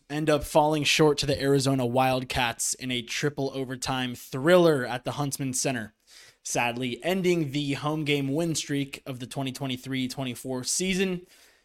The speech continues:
But nevertheless, very, very entertaining game. Some wild moments, some, uh,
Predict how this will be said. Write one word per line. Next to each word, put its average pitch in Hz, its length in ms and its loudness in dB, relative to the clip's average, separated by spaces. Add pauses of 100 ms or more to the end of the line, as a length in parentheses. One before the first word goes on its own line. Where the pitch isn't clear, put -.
But 127 100 -6
nevertheless, 170 640 8 (400)
very, 160 460 6
very 151 340 4
entertaining 135 520 -2
game. 170 500 -2 (460)
Some 131 240 -4
wild 190 360 10
moments, 190 680 0
some, 135 380 -4
uh, 123 320 -4